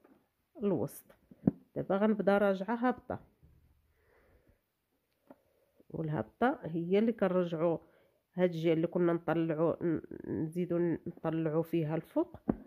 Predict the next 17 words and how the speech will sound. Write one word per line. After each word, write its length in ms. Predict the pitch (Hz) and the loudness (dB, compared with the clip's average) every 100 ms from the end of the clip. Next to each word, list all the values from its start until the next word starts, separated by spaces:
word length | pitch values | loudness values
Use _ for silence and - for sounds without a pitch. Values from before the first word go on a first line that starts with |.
| - _ - _ - | -20 _ -20 _ -4
كنبداو 440 | 185 170 180 240 269 | -2 -2 6 6 6
للعكس، 480 | 214 143 143 - | 2 -2 -4 -10
هابطين 380 | 160 180 - 185 | -6 -6 0 -2
فيها 300 | 175 175 170 | 0 -2 0
لتحت، 380 | 170 277 262 - | -2 -4 -6 -4
والجهه 340 | 214 185 190 | -2 0 0
اللي 160 | 185 190 | 0 -2
كنا 280 | - 180 180 | -4 -2 -2
كنهبطوا 480 | 180 185 175 - 190 | 0 0 -2 -4 -2
منها 240 | 202 247 | 0 -2
كن-، 360 | 254 294 269 - - | -2 0 0 -2 -6
كنزيدوا 460 | 220 208 190 190 185 | -2 0 0 0 0
فيها. 300 | - 175 151 _ _ _ _ _ _ _ _ _ _ 165 | -2 -4 -4 _ _ _ _ _ _ _ _ _ _ -6
ها 120 | 156 | -4
هي 200 | 139 156 | -4 -6
هنا 220 | 165 170 | -2 -2
نقصنا 580 | 175 - 165 - 151 | -4 -6 -8 -4 -4